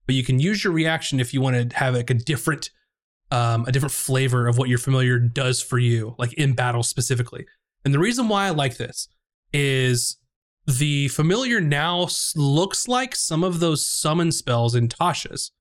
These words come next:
where if you choose land,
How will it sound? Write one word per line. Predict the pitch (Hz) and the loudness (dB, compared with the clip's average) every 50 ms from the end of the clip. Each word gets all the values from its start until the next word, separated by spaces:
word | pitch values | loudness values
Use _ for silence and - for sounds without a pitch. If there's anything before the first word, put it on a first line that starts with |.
| _ _ _ _ _ _ _ _ _ _ _ _ _ _ _ - - - _ _ - | _ _ _ _ _ _ _ _ _ _ _ _ _ _ _ -20 -20 -20 _ _ -4
where | 147 143 135 135 131 131 131 131 131 127 123 123 123 | 0 0 2 2 2 2 2 2 2 2 2 0 0
if | - 143 123 - | 0 -2 -2 0
you | 151 151 | -2 -2
choose | 143 - - - 175 175 151 | -2 -2 -2 0 0 0 0
land, | 139 139 139 143 143 147 151 156 156 | 0 0 0 2 2 0 0 0 0